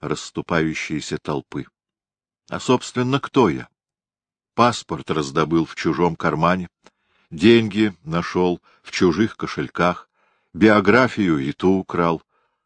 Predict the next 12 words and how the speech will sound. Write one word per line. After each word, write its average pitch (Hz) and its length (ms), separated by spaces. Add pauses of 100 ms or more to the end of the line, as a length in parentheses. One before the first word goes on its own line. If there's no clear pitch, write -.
(280)
Говорят, 82 480
победителей 85 720
не 90 120
судят. 104 580 (100)
Наверное, 151 600 (340)
но 80 140
я-то 85 420
проиграл 80 640 (400)
по 73 140
всем 131 400
статьям. - 640 (1000)
"Примите", — 107 800